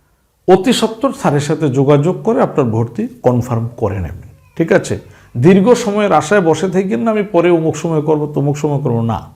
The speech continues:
বারো থেকে পনেরো জন হয়ে গেলে ইনশাল্লাহ ভর্তি আমরা ক্লোজ করে দেব। আরেকটা কথা মনে রাখা জরুরি, অনেক সময় আমরা এটা দেখি যে, "স্যার, রাত দশটা থেকে এগারোটা, এই ব্যাচটা আমার জন্য ছিল সবচেয়ে সুন্দর সময়,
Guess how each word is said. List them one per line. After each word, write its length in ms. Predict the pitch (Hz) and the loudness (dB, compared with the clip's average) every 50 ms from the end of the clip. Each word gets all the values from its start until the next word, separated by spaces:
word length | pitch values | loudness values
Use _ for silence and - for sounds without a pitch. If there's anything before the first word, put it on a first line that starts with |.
| _ _ _ - - - _ - | _ _ _ -20 -20 -20 _ -6
বারো 280 | 120 123 143 160 196 208 | 0 4 4 6 6 4
থেকে 280 | 196 233 226 233 269 269 | 2 0 -2 0 0 -2
পনেরো 460 | - - 185 165 165 165 170 175 170 | 0 0 0 2 2 2 2 2 2
জন 160 | 196 196 175 | 0 -2 -4
হয়ে 280 | 143 135 139 156 175 180 | -2 -2 0 0 0 0
গেলে 200 | 185 247 285 240 | 0 0 0 0
ইনশাল্লাহ 340 | 185 143 - 139 131 123 | 0 0 0 0 0 0
ভর্তি 280 | 113 113 110 110 - 127 | 0 -2 -4 -4 -4 -2
আমরা 160 | 113 113 113 113 | -2 -2 -2 -4
ক্লোজ 280 | - 127 127 147 147 147 | -2 -2 0 0 -2 -2
করে 260 | - - 156 151 156 | -2 0 0 2 2
দেব। 280 | 156 156 156 160 202 226 - - - - - _ _ | 2 0 0 -2 -2 -6 -8 -12 -20 -20 -20 _ _
আরেকটা 380 | - - 160 180 180 - - 220 | 0 2 2 2 2 0 -2 0
কথা 260 | 220 220 196 - 208 | 0 0 0 2 2
মনে 200 | 190 165 147 160 | 2 2 2 2
রাখা 260 | 160 170 156 - 151 | 2 0 0 2 0
জরুরি, 460 | 131 117 120 123 139 135 120 127 - - - - - _ _ - | 2 2 4 4 4 4 2 0 -4 -6 -14 -20 -20 _ _ -4
অনেক 240 | 151 160 180 - | 0 0 0 0
সময় 160 | - 208 202 196 | 0 0 0 2
আমরা 140 | 190 190 | 2 2
এটা 140 | 175 180 156 | 2 2 2
দেখি 540 | 135 120 139 139 - - 123 95 - - - - - - - - - - - - _ - | 2 2 2 2 2 0 -2 -4 -4 -6 -12 -18 -20 -20 -20 -20 -20 -20 -20 -16 _ -2
যে, 100 | 156 175 | -2 2
"স্যার, 220 | - 196 185 175 | 4 4 4 6
রাত 140 | 180 185 185 165 147 | 6 4 4 4 0
দশটা 300 | 170 - - - 214 202 | -2 -2 -2 -4 -4 -2
থেকে 260 | - 226 220 226 233 | 0 0 0 2 2
এগারোটা, 720 | 190 165 156 165 175 170 170 156 156 160 147 143 143 - - | 2 4 4 4 2 2 2 2 2 0 0 0 -2 -2 2
এই 180 | - 226 247 233 | 4 4 4 4
ব্যাচটা 360 | 180 170 170 - - - 185 | 4 2 0 0 0 0 0
আমার 240 | 165 151 160 156 151 | 0 2 2 0 -2
জন্য 200 | 165 175 170 180 | -2 -6 -6 -8
ছিল 220 | 185 - - - | -8 -8 -8 -8
সবচেয়ে 520 | - - - 196 - - - - - 127 - | -8 -6 -6 -6 -8 -10 -14 -6 -2 -2 0
সুন্দর 420 | - - 208 190 190 190 185 175 | 0 0 -2 -2 0 2 0 0
সময়, 400 | 170 - - 151 139 135 120 107 | 0 0 0 0 2 2 0 -2